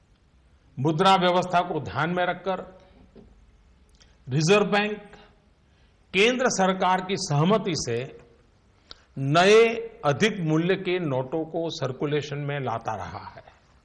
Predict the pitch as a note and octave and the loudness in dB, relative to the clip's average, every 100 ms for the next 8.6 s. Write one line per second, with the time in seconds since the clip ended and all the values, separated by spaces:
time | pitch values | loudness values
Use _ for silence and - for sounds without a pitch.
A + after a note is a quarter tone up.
0 | _ _ _ _ _ _ _ _ _ _ | _ _ _ _ _ _ _ _ _ _
1 | _ _ - _ D#3 E3+ G3+ A3 G#3 - | _ _ -20 _ 0 4 6 6 4 4
2 | A3+ C4+ B3 B2 G2+ - - - _ _ | 4 4 2 -2 -6 -14 -20 -20 _ _
3 | _ _ _ _ _ _ _ - E3+ F#3+ | _ _ _ _ _ _ _ -2 2 6
4 | C4 A#3 A#3 G#3 F3 A2+ F#2+ A2+ - - | 4 4 2 0 -2 -4 -6 -14 -20 -20
5 | _ _ _ _ _ _ _ F3 F#3+ A3+ | _ _ _ _ _ _ _ 0 4 4
6 | G3+ G3+ A3+ A#3+ B3 A#3+ - - - _ | 4 4 6 6 4 0 -12 -20 -20 _
7 | _ - G3 F#3+ B2+ F3 F3+ G3 G#3+ A#3 | _ 0 2 2 0 0 2 2 4 4
8 | G3+ - E3+ E3+ F#3 G3 | 2 -2 -4 -4 -4 -4